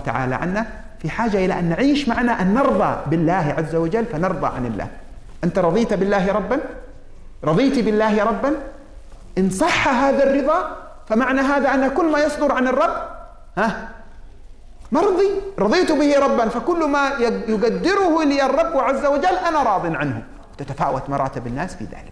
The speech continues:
مراتب الناس في ذلك. "فادخلي في عبادي وادخلي جنتي". دخول الجنة في الآخرة، رزقنا الله وإياكم الفردوس الأعلى منها. هناك معنى آخر لدخول الجنة في الدنيا.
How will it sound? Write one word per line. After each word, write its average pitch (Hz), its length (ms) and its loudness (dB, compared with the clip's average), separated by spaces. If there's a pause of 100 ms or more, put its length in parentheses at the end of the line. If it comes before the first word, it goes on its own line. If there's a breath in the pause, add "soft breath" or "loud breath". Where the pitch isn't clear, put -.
مراتب 143 400 -2
الناس 139 280 -6
في - 220 -10
ذلك. - 200 -10 (1800 soft breath)
"فادخلي 156 480 0
في 139 260 -2
عبادي 147 920 -2 (680)
وادخلي 160 420 -4
جنتي". - 440 -10 (960)
دخول 262 300 2
الجنة 202 400 4
في 214 100 -2
الآخرة، 147 520 0 (480)
رزقنا 160 380 2
الله 151 260 2
وإياكم 147 440 0
الفردوس 135 480 -2
الأعلى 151 420 -2
منها. 113 340 -2 (720)
هناك 226 220 0
معنى 214 280 2
آخر 190 440 -2
لدخول 151 420 -2
الجنة 170 340 0
في - 100 -4
الدنيا. 123 400 0